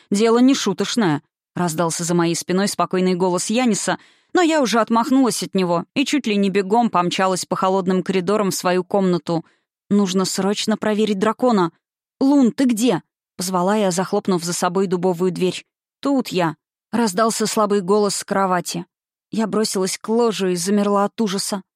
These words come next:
Дракончик лежал в неестественной позе. Его обычно твердое каменное тело выглядело обмякшим, как будто сделанным из размокшей глины.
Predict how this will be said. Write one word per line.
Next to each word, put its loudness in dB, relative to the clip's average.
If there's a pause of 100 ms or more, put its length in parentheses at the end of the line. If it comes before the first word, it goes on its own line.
(260)
Дракончик 0
лежал 2
в -4
неестественной 0
позе. -2 (440)
Его 2
обычно 0
твердое 0
каменное 2
тело 0
выглядело 2
обмякшим, -2 (160)
как -2
будто -2
сделанным 2
из -2
размокшей -2
глины. 0